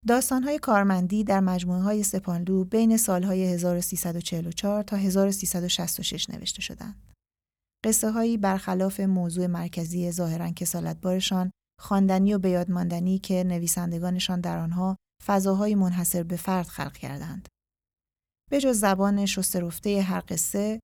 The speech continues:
نویسنده‌ها از پس خلق پیرنگ‌های بدیع و توصیف‌های دقیق در تک تک این داستان‌ها به خوبی برآمدند و این را مقایسه کنید با داستان‌های شبیه به هم اصطلاحاً آپارتمانی در دهه‌های اخیر که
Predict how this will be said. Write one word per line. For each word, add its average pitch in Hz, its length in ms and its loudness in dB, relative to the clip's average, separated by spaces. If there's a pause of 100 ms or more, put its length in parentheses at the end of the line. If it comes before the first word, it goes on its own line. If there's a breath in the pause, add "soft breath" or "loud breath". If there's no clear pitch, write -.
(260)
نویسنده‌ها 214 600 2
از 214 220 -2
پس 226 220 -2
خلق 214 460 -2
پیرنگ‌های 190 680 0
بدیع 185 600 -2
و 190 80 -2
توصیف‌های 202 680 -2
دقیق 185 480 -2
در 170 120 -4
تک 180 260 -6
تک 202 180 -2
این 190 160 0
داستان‌ها 175 640 -2
به 190 140 -2
خوبی 190 340 -2
برآمدند 165 760 -4 (460)
و 202 40 4
این 208 180 4
را 208 140 4
مقایسه 185 480 2
کنید 196 360 2
با 185 100 2
داستان‌های 185 640 0
شبیه 180 360 -2
به 185 100 -2
هم 185 220 0
اصطلاحاً 175 680 -2
آپارتمانی 180 840 0
در 196 120 2
دهه‌های 185 540 2
اخیر 202 480 -2
که 196 360 -2